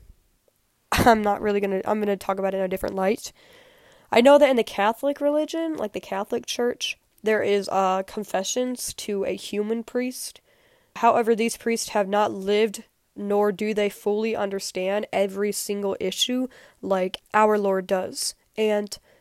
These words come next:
when we confess, we seek empathy and guidance towards our best path. You know, 'cause the Bible says Jesus is the high priest. He is the high priest. No human can make up for that s-,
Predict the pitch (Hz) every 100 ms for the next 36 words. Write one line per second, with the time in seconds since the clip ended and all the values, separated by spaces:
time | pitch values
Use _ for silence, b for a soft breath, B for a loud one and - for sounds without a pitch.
0 | b 226 240 302 - 208 - 196 285 -
1 | - - 220 226 - 254 233 - 220 220
2 | - 196 190 - - 196 196 B B B
3 | 196 196 202 196 196 - - 214 208 -
4 | - 196 180 196 202 - - - _ _
5 | _ _ _ - - 208 185 - - -
6 | b b b b 233 220 247 233 220 220
7 | 220 - 220 226 214 - b b b b
8 | 185 220 254 240 233 - 240 226 202 -
9 | 185 185 - 190 196 - - - _ -
10 | 233 220 233 202 190 - 202 196 202 196
11 | - 226 185 - - 202 208 247 - 262
12 | 226 196 208 202 196 202 - 214 - -
13 | 185 180 - - -